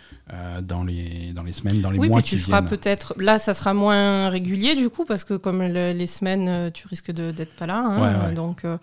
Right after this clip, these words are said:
Speaker 2: mais peut-être que tu feras un stream de temps en temps sur,
Speaker 1: Voilà,
Speaker 2: euh,
Speaker 1: sur
Speaker 2: sur
Speaker 1: autre
Speaker 2: autre
Speaker 1: chose.
Speaker 2: chose, euh,
Speaker 1: Exact.
Speaker 2: ponctuel, pour,
Speaker 1: Voilà.
Speaker 2: euh,
Speaker 1: Voilà. Mais le
Speaker 2: un petit
Speaker 1: stream,
Speaker 2: peu, quoi.
Speaker 1: voilà. Mais les streams réguliers du mardi soir, pour l'instant, c'est entre parenthèses, parce que le mardi soir, je suis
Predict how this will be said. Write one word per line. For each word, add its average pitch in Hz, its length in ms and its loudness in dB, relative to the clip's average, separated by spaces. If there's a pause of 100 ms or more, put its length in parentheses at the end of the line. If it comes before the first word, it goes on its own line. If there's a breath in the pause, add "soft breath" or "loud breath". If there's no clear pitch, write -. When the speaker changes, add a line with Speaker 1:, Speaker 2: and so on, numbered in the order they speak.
(420 loud breath)
Speaker 2:
mais 185 100 -2
peut-être 180 300 -2
que 190 100 -4
tu - 160 -10
feras 185 160 -2
un 175 120 0
stream 202 220 -2
de 190 100 0
temps 180 200 -2
en 185 160 0
temps 214 220 2
sur, 175 260 -2
Speaker 1:
Voilà, 135 260 10
Speaker 2:
euh, 170 220 -4
Speaker 1:
sur - 120 -8
Speaker 2:
sur 135 100 6
Speaker 1:
autre - 160 8
Speaker 2:
autre - 80 6
Speaker 1:
chose. 214 320 6
Speaker 2:
chose, - 60 -4
euh, 170 500 -2 (100)
Speaker 1:
Exact. 175 180 0
Speaker 2:
ponctuel, 185 380 0
pour, 107 80 -4 (120)
Speaker 1:
Voilà. 165 80 0
Speaker 2:
euh, 156 260 -6 (140)
Speaker 1:
Voilà. 90 160 -2
Mais 117 100 6
le 147 80 12
Speaker 2:
un - 20 8
petit 101 60 4
Speaker 1:
stream, 170 200 6
Speaker 2:
peu, 214 160 6
quoi. - 140 -2
Speaker 1:
voilà. 110 160 4
Mais 104 140 4
les 127 80 10
streams 147 240 8
réguliers 135 320 10
du 127 80 8
mardi 117 260 6
soir, 127 320 8
pour 110 100 4
l'instant, 110 320 6
c'est 107 140 0
entre 104 160 2
parenthèses, 104 480 2
parce - 200 -2
que 110 100 2
le 110 180 4
mardi 95 240 -4
soir, 113 260 -2
je 90 120 -8
suis 120 220 -4